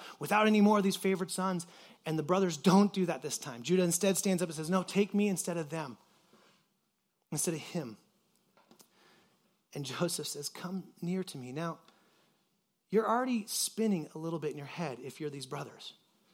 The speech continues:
Simeon, like, he's just, like, happy to be out of prison. Like, "What's going on here?"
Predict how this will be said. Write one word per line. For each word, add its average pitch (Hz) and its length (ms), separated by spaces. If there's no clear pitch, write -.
Simeon, 196 500
like, 143 160
he's 220 180
just, 170 140
like, 151 200
happy 151 240
to 135 40
be 147 80
out 127 80
of 117 80
prison. 160 360
Like, 131 120
"What's 175 140
going 214 140
on 240 120
here?" 262 140